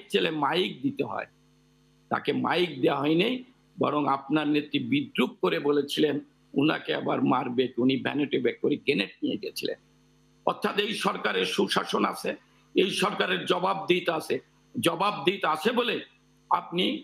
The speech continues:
পার্লামেন্টে কথা বলেন, জবাবদিহিতা আছে বলে আপনাদের সংরক্ষিত সেনা মহিলা এমপি উনি দাঁড়িয়ে তির্যক ভাষায় সরকারের সমালোচনা করেন। অথচ এই পার্লামেন্টে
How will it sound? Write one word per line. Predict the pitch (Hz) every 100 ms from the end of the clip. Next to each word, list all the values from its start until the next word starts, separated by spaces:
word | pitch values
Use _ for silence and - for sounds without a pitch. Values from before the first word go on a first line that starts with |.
| -
পার্লামেন্টে | 151 147 156 156 135 -
কথা | 151 135
বলেন, | 139 110 - _ _ _
জবাবদিহিতা | 156 175 208 175 233 214
আছে | 170 - 233
বলে | 240 202 135 - _ _ _ _ _ _ _ _ -
আপনাদের | - 156 185 175 170
সংরক্ষিত | - 185 175 170 180 175
সেনা | - 180
মহিলা | 160 175 196 185
এমপি | 196 - 247 269 _ _ -
উনি | 160 170 160
দাঁড়িয়ে | 165 165 165 165 -
তির্যক | 131 165 170 233
ভাষায় | 175 180 - 175
সরকারের | 156 - - 165 156 143
সমালোচনা | - 147 151 147 139 147
করেন। | - 117 113 _ _ _
অথচ | - 147 185 -
এই | - 190 220
পার্লামেন্টে | - 202 196 214 202 160 165